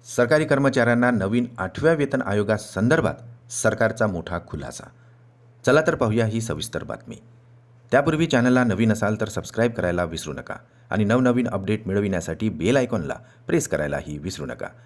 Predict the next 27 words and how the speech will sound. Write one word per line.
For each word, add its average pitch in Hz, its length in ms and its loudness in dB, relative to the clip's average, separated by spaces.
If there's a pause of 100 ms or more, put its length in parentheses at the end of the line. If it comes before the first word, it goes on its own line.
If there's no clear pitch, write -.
(320)
ही 95 40 2
अत्यंत 135 340 2
महत्त्वाची 113 500 0
बातमी 98 340 -2
आपल्या 85 260 -2
सहकारी 82 420 -2
मित्रांना 104 400 -2 (400)
शेअर 180 260 2
करून 82 260 -4
व्हिडिओला 92 460 -2 (360)
लाईक - 300 0
करायलाही 78 500 -2 (160)
विसरू - 220 -6
नका. - 240 -12 (1900)
सरकारी 165 420 4
कर्मचाऱ्यांना 151 640 4
नवीन 123 400 2
आठवा 107 300 0
वेतन 110 280 2
आयोग 98 300 0
लागू 82 300 -2
करणे 98 280 -2
संदर्भात 85 520 -2 (140)
आता 98 180 -2
केंद्र 107 380 0
सरकारकडून 104 720 -2 (480)
महत्त्वपूर्ण 135 580 0